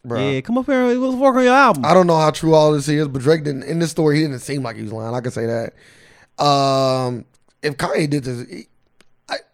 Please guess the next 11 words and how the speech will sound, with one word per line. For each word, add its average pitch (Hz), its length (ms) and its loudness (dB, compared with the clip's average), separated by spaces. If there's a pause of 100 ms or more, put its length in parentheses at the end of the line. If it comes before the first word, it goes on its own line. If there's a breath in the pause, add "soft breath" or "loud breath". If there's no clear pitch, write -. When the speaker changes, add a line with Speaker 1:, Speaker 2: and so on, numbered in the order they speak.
(680)
Speaker 1:
he, - 140 -16
Speaker 2:
Uh, 147 100 -12 (200)
Speaker 1:
he 202 160 -2
only 170 200 4
can 127 160 -8
get 135 180 -4
so 120 160 -6
bad. 107 380 -8
It's 175 140 -6
only 190 320 2
his, 147 100 -2